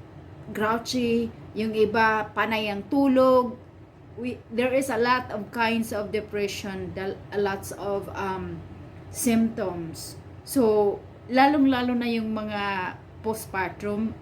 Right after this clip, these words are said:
napakatapang yang mga depression nila. Para bang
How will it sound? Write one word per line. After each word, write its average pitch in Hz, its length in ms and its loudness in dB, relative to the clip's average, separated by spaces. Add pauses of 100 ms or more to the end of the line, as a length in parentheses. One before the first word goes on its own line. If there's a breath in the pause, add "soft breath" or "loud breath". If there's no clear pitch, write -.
(480)
napakatapang 202 2000 0
yang 180 160 -10
mga 180 320 -10
depression 190 560 -10
nila. 180 240 -8
Para 180 240 -6
bang 180 160 -8